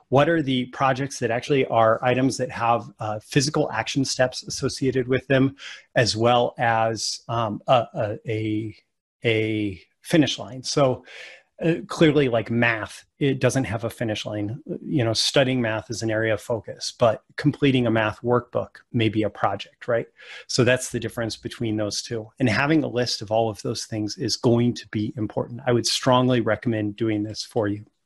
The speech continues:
Now, um,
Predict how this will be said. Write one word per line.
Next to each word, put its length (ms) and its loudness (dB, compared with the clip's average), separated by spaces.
Now, 360 4
um, 400 0